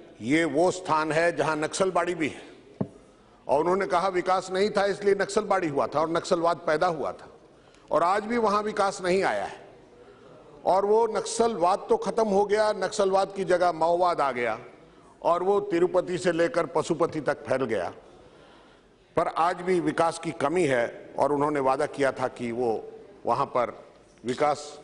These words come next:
की गति को तीव्र करेंगे। उसके साथ-साथ ये चाय बागानों से घिरा हुआ है, यहाँ उत्तम, आ, श्रेणी के संतरे होते हैं, अनारस होता है,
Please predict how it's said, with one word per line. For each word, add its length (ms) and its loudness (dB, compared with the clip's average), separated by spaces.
की 100 -2
गति 280 -2
को 120 0
तीव्र 340 -2
करेंगे। 480 -2
उसके 260 2
साथ-साथ 540 0
ये 120 4
चाय 300 0
बागानों 380 0
से 160 0
घिरा 240 2
हुआ 260 2
है, 240 -8
यहाँ 640 0
उत्तम, 480 0
आ, 440 2
श्रेणी 260 0
के 480 0
संतरे 460 0
होते 300 0
हैं, 520 -4
अनारस 460 0
होता 240 0
है, 220 -6